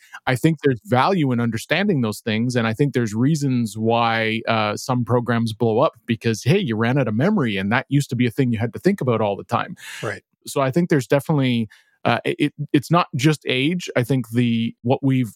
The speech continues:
Speaker 1: been exposed to and what your first programming language is and, and those things all influence you over your career. So, so that, that I thought was kinda interesting. Uh,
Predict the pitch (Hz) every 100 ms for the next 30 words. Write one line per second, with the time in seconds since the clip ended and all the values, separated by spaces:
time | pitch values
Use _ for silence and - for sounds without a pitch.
0 | 107 120 113 - - 131 143 135 - 139
1 | 123 127 117 107 113 117 107 - 127 -
2 | 139 139 135 123 127 120 120 120 107 120
3 | 123 123 110 113 104 107 - 113 113 131
4 | - 131 120 - 117 135 127 131 120 -
5 | 117 110 - 110 113 110 101 107 101 101
6 | - - 120 180 - - - - _ _
7 | _ _ _ _ - 131 - - 156 170
8 | - 147 147 156 147 135 - 123 - 127
9 | 113 - 113 101 110 - 104 107 - -